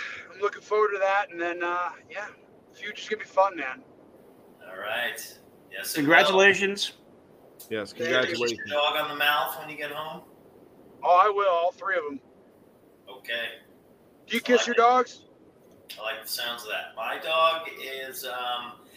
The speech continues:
Speaker 2: actually, you know, I just dropped my dog off at, uh, Tara's.
Speaker 1: Okay.
Speaker 2: Remember? Tara?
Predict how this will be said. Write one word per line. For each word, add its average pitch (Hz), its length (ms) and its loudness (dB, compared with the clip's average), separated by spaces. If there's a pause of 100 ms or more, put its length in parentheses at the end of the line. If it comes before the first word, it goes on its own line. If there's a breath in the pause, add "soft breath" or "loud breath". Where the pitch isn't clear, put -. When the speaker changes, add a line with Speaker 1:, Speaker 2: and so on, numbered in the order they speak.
(140 soft breath)
Speaker 2:
actually, - 440 0
you 143 80 -2
know, 165 140 0
I 156 100 2
just - 220 -2
dropped 165 200 0
my 151 100 0
dog 156 300 4
off 156 260 2
at, 131 180 0
uh, 110 520 2
Tara's. 127 680 -4 (1300)
Speaker 1:
Okay. - 180 -14 (1040)
Speaker 2:
Remember? 185 560 -6 (540)
Tara? - 420 -4